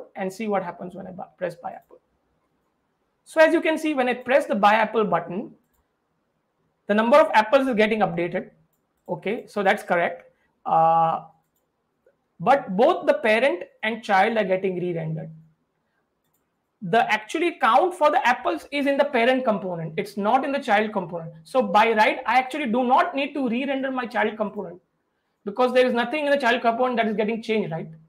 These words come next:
So if I wanted, I can optimize this child component to prevent the re-renderings.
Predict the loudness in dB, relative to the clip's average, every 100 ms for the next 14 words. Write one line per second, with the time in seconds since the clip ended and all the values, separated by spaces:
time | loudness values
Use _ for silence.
0 | _ _ _ _ _ -10 -6 -4 2 2
1 | 2 0 0 -2 -2 -2 -2 -2 -2 0
2 | 0 -4 -2 0 0 0 -4 -2 -4 -4
3 | -6 -4 0 0 2 2 2 0 0 -2
4 | -4 -6 -10